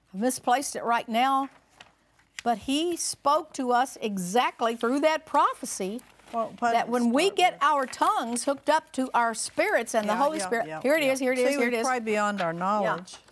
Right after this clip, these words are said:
Speaker 1: Speaking by the Spirit,
Speaker 2: Yeah.
Speaker 1: not just speaking words out of your own mind or thinking, but speaking by the Spirit,
Speaker 2: Mm-hmm.
Speaker 1: words that are inspired by the Spirit of God,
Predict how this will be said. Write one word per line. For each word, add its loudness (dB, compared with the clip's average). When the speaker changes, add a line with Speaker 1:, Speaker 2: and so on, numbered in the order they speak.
Speaker 1:
Speaking 0
by 2
the -4
Spirit, -2
Speaker 2:
Yeah. -12
Speaker 1:
not 4
just 0
speaking 0
words 2
out 2
of 0
your 2
own 2
mind 0
or -6
thinking, -2
but 2
speaking 0
by 2
the -2
Spirit, -4
Speaker 2:
Mm-hmm. -6
Speaker 1:
words 2
that 0
are -2
inspired 0
by 0
the 0
Spirit 0
of -4
God, 0